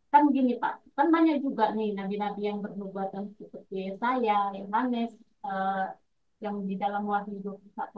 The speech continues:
ayat satu itu, Pak. Saya mau tanya gini, Pak, bagaimana kita tahu bahwa akan ada penerapan lebih jauh dari nubuatan Yesaya, Pak, dan bagaimana janji itu dipenuhi?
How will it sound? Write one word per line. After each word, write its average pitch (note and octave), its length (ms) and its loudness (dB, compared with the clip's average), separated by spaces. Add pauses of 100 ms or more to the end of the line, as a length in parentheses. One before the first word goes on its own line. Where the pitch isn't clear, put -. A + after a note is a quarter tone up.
ayat F#3+ 220 -8
satu F#3 220 -6 (100)
itu, G3+ 80 -14 (100)
Pak. - 100 -10 (880)
Saya C#4 160 4
mau D4+ 160 4
tanya A#3+ 240 2
gini, G3+ 220 -4 (100)
Pak, - 100 -2 (340)
bagaimana C#4 380 6 (120)
kita - 180 6 (140)
tahu F#3+ 680 2
bahwa G3+ 440 6 (260)
akan G#3 200 0 (180)
ada G#3+ 260 4 (340)
penerapan B3+ 520 6 (100)
lebih A3 200 0 (140)
jauh G#3+ 240 4
dari G3+ 680 2
nubuatan G#3 460 -2 (120)
Yesaya, A3 340 2 (100)
Pak, - 180 0
dan G3+ 180 -4
bagaimana G3+ 460 -2 (120)
janji G3 260 -6 (120)
itu E3+ 120 -10 (100)
dipenuhi? F3 520 -8